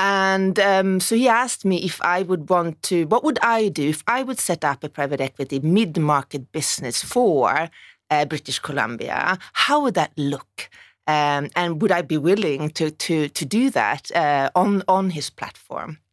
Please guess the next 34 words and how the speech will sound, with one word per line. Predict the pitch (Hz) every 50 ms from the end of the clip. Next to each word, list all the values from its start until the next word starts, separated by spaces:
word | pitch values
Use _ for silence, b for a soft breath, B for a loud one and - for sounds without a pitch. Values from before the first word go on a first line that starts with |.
| _ _ _ _ _ - - _ _ -
So | - - - 185 175 165 165 160 - B B B B B
I | B 196
did | 160 147 233 254 - -
that | 127 127 131 151 - -
and, | 170 165 - -
and, | 165 160 160 156 151 151 147 -
uh, | 165 151 147 151 - -
come | - 202 185 170
up | 175 202 - -
hopefully | 185 247 - - - 202 180
with | 160 170 160
a | 175
compelling | 175 - 190 180 175 - 190 190 202 170 160 156
strategy, | - - - 180 196 - 175 156 - 139 147
because | 147 - - - 147 147
British | - - 160 - 151 147
Columbia | - - - 151 156 160 160 160 156 143
certainly | 143 - - 180 180 - - 151 151
thought | - - 151 - -
it | 156
was | 143 147 - -
a | 151
good | 139 - 143 -
idea. | 139 131 131 151 262 349 349 151 123 - B B B B B B B B B 175
And | 175 175 165
that's | 185 - - - -
why | 226 208
I | 214 220
moved | 214 214 226 214 190 -
over | 185 247 277 269 202 156
in | 147 160
two | 156 - - 156
thousand | - 165 160 - - 160 - -
eighteen, | 170 170 - - - 339 254 147 131